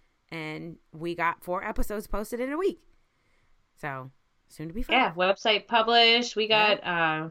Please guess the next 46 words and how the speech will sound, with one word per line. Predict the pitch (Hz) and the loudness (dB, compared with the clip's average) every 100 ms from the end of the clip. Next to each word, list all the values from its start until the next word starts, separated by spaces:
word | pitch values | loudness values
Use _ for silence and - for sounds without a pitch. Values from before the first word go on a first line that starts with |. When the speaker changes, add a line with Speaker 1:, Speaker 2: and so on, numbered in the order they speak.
| - | 0
Speaker 2:
Facebook, | 240 262 - 254 247 247 247 | 2 2 4 6 6 6 2
uh, | 208 170 165 | 2 4 4
Speaker 1:
It's | 208 240 | 2 0
still | - - | 2 6
a | |
Speaker 2:
Instagram | 240 359 | 6 6
Speaker 1:
work | 349 | 4
Speaker 2:
is | 359 | 4
Speaker 1:
in | 311 | 6
Speaker 2:
in | |
Speaker 1:
progress. | 302 262 | 8 8
Speaker 2:
the | 185 | 8
works. | 208 277 - - - - _ _ | 6 4 -2 -16 -20 -20 _ _
Speaker 1:
It, | 165 - 208 | -8 -4 -6
it's | 202 - | -6 2
all | 220 254 294 | 6 6 6
in | 277 | 0
a | 294 | 0
work, | 254 220 220 - - | 0 0 -2 -8 -6
in | 220 | -4
the | 226 | -2
works, | 202 196 226 - - - | -2 -2 -2 -8 -20 -8
but | 196 | -4
bear | 165 185 240 | 0 2 2
with | 208 | -2
us. | 208 208 | -6 -8
Everybody | 190 202 214 | -8 -6 -6
has | 214 | -8
to | 220 | -12
start | - - 185 - | -8 -4 -4 -6
somewhere. | 196 151 135 135 247 - - - - | -6 -6 -6 -8 -10 -12 -20 -20 -4
But | 196 | -2
I'm | 202 | 2
proud | - 208 269 | 4 6 4
of | 247 | 2
what | 196 - | -4 -4
we | 214 | -6
accomplished, | 190 170 156 156 247 262 - | -4 -4 -4 -4 -8 -8 -8
and | 185 | -6
I'm | 190 | -6
excited | 208 - 175 220 | -6 -2 -2 -2
for | 240 | -4
where | 254 | -4
we're | 262 285 | -6 -6
going. | 311 359 - - - - - _ _ _ _ _ _ _ _ _ _ _ | -6 -6 -8 -10 -18 -20 -20 _ _ _ _ _ _ _ _ _ _ _
Speaker 2:
Absolutely. | 208 233 - 247 190 185 180 170 170 | -4 -4 -4 0 2 4 4 4 0